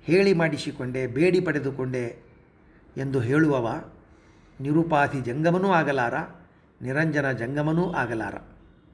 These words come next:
ಎಂದು ಸಿದ್ಧರಾಮ ಶಿವ-, ಶಿವಯೋಗಿಗಳು ಸ್ಪಷ್ಟವಾಗಿ ಹೇಳುತ್ತಾರೆ.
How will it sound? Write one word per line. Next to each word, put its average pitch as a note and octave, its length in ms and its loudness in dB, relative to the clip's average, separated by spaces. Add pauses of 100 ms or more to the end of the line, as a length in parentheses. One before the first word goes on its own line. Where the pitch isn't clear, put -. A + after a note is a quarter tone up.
(3000)
ಎಂದು C3+ 200 0
ಸಿದ್ಧರಾಮ D3+ 540 2
ಶಿವ-, C3 500 -4
ಶಿವಯೋಗಿಗಳು B2 920 -4 (680)
ಸ್ಪಷ್ಟವಾಗಿ C3+ 640 -2
ಹೇಳುತ್ತಾರೆ. A2+ 480 -4